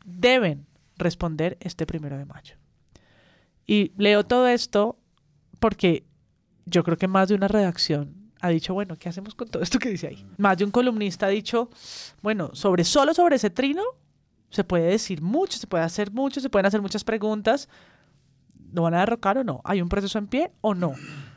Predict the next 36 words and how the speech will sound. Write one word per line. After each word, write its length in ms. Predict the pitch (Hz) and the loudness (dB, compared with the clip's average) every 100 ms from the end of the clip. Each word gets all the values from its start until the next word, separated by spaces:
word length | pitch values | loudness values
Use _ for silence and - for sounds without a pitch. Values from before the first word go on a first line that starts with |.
| _ _ _ - | _ _ _ 0
Petro 340 | 196 196 190 | 2 2 2
puede 400 | 247 226 233 247 | 4 6 6 4
llamar 460 | 190 220 202 175 170 | 4 2 2 2 2
a 40 | |
aprovechar 580 | 175 220 196 196 180 156 | 2 2 0 2 2 2
las 360 | 165 175 175 202 | 2 0 -2 0
marchas 460 | 202 190 - 202 | 2 2 -2 -2
del 140 | 208 202 | -2 -2
primero 260 | 190 151 | -2 0
de 80 | 160 | 2
mayo, 300 | 196 165 175 | 2 0 -2
que 80 | 180 | -4
son 180 | 175 143 | -4 -2
tradicionales, 680 | 170 175 - 175 156 160 | -2 -2 -2 0 0 -2
históricas 580 | 190 - 185 165 165 180 | -6 0 2 2 0 -2
del 100 | 190 | -2
movimiento 420 | 190 175 160 143 160 | -2 -4 -4 -4 0
obrero, 360 | 175 185 190 - - _ _ - | 2 2 0 -4 -20 _ _ 0
para 180 | 190 175 | 2 2
sí 160 | 170 | -2
mismo. 320 | 170 226 247 | -2 -2 0
El 80 | 285 | 0
gobierno 600 | 214 175 156 156 165 180 _ _ _ _ _ _ | 2 2 2 0 -4 -4 _ _ _ _ _ _
electo 500 | - 190 180 175 196 | 0 2 0 -2 -2
debe 160 | 180 190 | 2 2
aprovechar 460 | 190 214 185 175 143 | 2 0 -2 -2 -4
ese 140 | 156 | -6
espacio 380 | 170 180 175 196 | -2 0 0 -2
y 20 | |
cooptarlo 840 | - 175 - 185 165 165 175 170 180 _ _ _ _ _ | -4 -4 0 2 2 0 -2 -4 -6 _ _ _ _ _
en 140 | 208 196 | -8 -4
conversación 920 | 196 175 165 165 185 175 160 160 160 _ _ | -2 -2 -2 -4 -2 -2 -2 -6 -10 _ _
voluntaria 640 | - 214 214 180 160 156 156 | 2 4 4 2 2 2 0
con 200 | 202 185 | 0 0
ese 160 | 170 | 0
sector, 560 | 175 196 - 202 254 | -2 -2 2 4 4